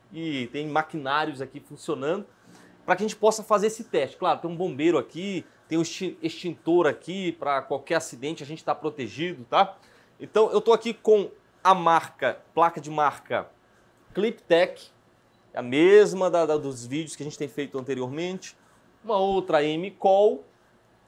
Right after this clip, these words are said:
e uma C P, que inclusive tá no aparelho de teste aqui. Imagina só você colocar uma placa na, na, na lavadora do seu cliente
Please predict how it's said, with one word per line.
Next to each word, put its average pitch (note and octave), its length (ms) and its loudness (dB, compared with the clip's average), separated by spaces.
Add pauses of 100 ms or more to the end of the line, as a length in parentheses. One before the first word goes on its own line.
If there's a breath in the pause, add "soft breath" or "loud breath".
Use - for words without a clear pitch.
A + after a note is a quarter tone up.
(160)
e A3 140 -2
uma A3+ 360 2 (220)
C - 440 -2
P, G#3 500 0 (200)
que G3 60 -12
inclusive F#3+ 480 -6
tá F#3 220 0
no G3 80 -4
aparelho F3+ 420 0
de E3+ 100 -12
teste E3 440 -4
aqui. D#3 320 -8 (680 soft breath)
Imagina C#4+ 360 0
só A3+ 180 2
você A3+ 140 -8
colocar G3+ 280 0
uma F#3 140 -2
placa G3 500 -2
na, F3+ 180 -6
na, E3 140 -6
na D3+ 300 -4
lavadora D#3+ 420 2
do D3+ 80 -10
seu G#3 300 -2
cliente E3 640 -10